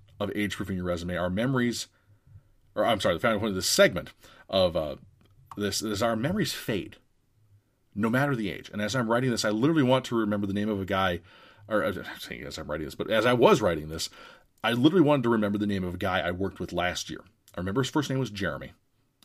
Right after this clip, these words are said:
and I hadn't, haven't seen him in about ten months. And I went on LinkedIn, and I, I couldn't find him because I couldn't remember his darn last name. So I got back to writing this,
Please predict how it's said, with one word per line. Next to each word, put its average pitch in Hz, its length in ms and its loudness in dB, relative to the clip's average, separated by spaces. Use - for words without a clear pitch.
and 101 100 2
I 90 60 2
hadn't, 113 300 2
haven't 113 240 -2
seen 107 180 -2
him 98 120 -2
in 87 80 -2
about 82 260 -4
ten 92 200 -6
months. - 360 -6
And 110 100 2
I 101 80 6
went 120 180 4
on 127 120 6
LinkedIn, 120 340 4
and 98 160 0
I, 98 200 -2
I 98 100 -4
couldn't 101 320 0
find 87 340 -6
him 85 100 -6
because 85 200 -10
I 87 60 -6
couldn't 82 220 -6
remember 82 260 -6
his 85 160 -10
darn 78 240 -6
last 78 360 -8
name. 104 220 -6
So - 120 -2
I 104 60 2
got 104 200 2
back 113 180 4
to 123 100 0
writing 104 280 2
this, 92 280 -4